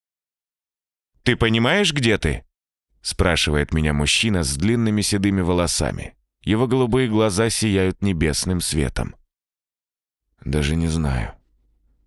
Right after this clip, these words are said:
Отвечаю ему и оглядываюсь. Вокруг меня молочное марево, очень светло, не разобрать.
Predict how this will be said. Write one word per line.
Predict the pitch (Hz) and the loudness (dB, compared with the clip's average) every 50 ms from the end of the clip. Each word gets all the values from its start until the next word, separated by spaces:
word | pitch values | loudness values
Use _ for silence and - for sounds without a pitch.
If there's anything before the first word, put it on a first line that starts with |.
| - | -6
Отвечаю | - 64 - 64 71 73 - - 92 98 101 92 80 | -6 -4 -2 -2 -2 -2 0 -2 0 0 0 0 0
ему | 73 71 71 71 73 | 0 0 0 0 0
и | 76 | 0
оглядываюсь. | 73 73 69 62 69 67 60 - - 60 52 52 50 50 - - - - _ _ _ _ _ _ _ _ _ | 0 -2 -2 -2 -2 -2 -2 -2 -4 -4 -4 -4 -6 -6 -6 -8 -8 -10 _ _ _ _ _ _ _ _ _
Вокруг | - - 71 - 87 87 - - | -6 -6 -4 -2 -2 -2 -2 -2
меня | 90 90 95 98 | -2 0 0 0
молочное | 90 82 80 82 87 87 - - - 85 80 80 | 0 0 0 0 0 0 -2 -2 -2 -2 -2 -2
марево, | 80 82 87 82 73 67 60 60 50 52 50 - - - | -2 -2 -2 -2 -2 -2 -4 -6 -6 -6 -8 -8 -6 -6
очень | - 87 - - 87 85 | -6 -4 -2 -2 -2 -4
светло, | - - - 87 - - 82 95 107 80 | -4 -4 -6 -6 -6 -4 -2 -2 -2 -2
не | 58 58 64 | -2 -4 -4
разобрать. | 65 67 65 - 71 67 - - 87 69 - - - - | -4 -4 -4 -4 -4 -4 -2 -2 -2 -2 -4 -6 -10 -14